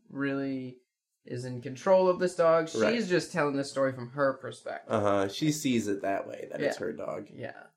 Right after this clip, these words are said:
Speaker 1: So it's possible that the actual Clifford maybe is less dog-like than we think.
Speaker 2: Mm-hmm.
Speaker 1: And this is just the Clifford that she
Speaker 2: Right.
Speaker 1: perceives
Speaker 2: She just
Speaker 1: and
Speaker 2: sees a
Speaker 1: knows.
Speaker 2: big old dog.
Speaker 1: Yeah.
Speaker 2: Yeah.
Speaker 1: Yeah.
Speaker 2: Today,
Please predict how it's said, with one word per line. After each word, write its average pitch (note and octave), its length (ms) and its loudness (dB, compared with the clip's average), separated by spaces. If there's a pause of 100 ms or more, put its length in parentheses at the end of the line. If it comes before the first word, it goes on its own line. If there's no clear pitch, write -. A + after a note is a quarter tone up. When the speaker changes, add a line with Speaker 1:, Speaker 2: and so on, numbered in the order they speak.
(120)
Speaker 1:
So F#3 320 0 (180)
it's A3+ 200 2
possible A3 600 2
that D#3 260 4 (280)
the C3+ 140 -2
actual D3+ 520 0
Clifford D3+ 540 0 (340)
maybe F#3 540 0
is G3+ 140 2
less D#3 420 0
dog-like C3+ 1160 0 (460)
than C#3 180 -2
we B2+ 320 -6
think. D#3 320 -2
Speaker 2:
Mm-hmm. G2 340 0
Speaker 1:
And - 120 0
this - 140 -4
is B2 80 -14
just C3 200 -12
the - 60 -12
Clifford - 400 -8
that - 100 -20
she C3 600 -8
Speaker 2:
Right. A#2+ 300 4
Speaker 1:
perceives C3 460 -6
Speaker 2:
She F#3 100 2
just A#2 240 2
Speaker 1:
and D3 100 2
Speaker 2:
sees F#2+ 100 -2
a F#2+ 40 -6
Speaker 1:
knows. F2 60 -10
Speaker 2:
big - 200 -6
old - 220 -8
dog. D#2 360 -4 (720)
Speaker 1:
Yeah. C3+ 300 -4 (220)
Speaker 2:
Yeah. - 200 -12 (240)
Speaker 1:
Yeah. - 240 -10 (220)
Speaker 2:
Today, A2+ 800 6